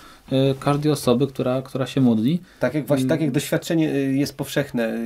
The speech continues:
Speaker 2: e, doświadczenie Ducha Świętego, doświadczenie miłości Boga.
Speaker 1: Przebaczenia.
Speaker 2: Przebaczenia, oczywiście. We wspólnocie to są miejsca już u nas, gdzie wszyscy doświadczyli uzdrowienia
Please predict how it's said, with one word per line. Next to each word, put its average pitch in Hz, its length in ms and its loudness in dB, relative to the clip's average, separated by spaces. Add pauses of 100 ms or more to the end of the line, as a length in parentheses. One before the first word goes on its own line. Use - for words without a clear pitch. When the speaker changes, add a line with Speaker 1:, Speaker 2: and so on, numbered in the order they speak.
(140)
Speaker 2:
e, - 20 -6
doświadczenie 107 560 -6
Ducha 120 320 -8
Świętego, 110 520 -6
doświadczenie 113 480 -6
miłości 127 460 -2
Boga. 117 120 0
Speaker 1:
Przebaczenia. 104 640 0
Speaker 2:
Przebaczenia, 139 560 0
oczywiście. 160 360 -8 (480)
We 127 100 -2
wspólnocie 127 500 -2
to 160 260 -4 (1160)
są 175 260 -2
miejsca 135 480 2
już 131 260 -2
u 127 120 -4
nas, 120 240 -2
gdzie 127 380 -4 (400)
wszyscy 110 760 -4 (280)
doświadczyli 113 840 -8 (160)
uzdrowienia 104 640 -10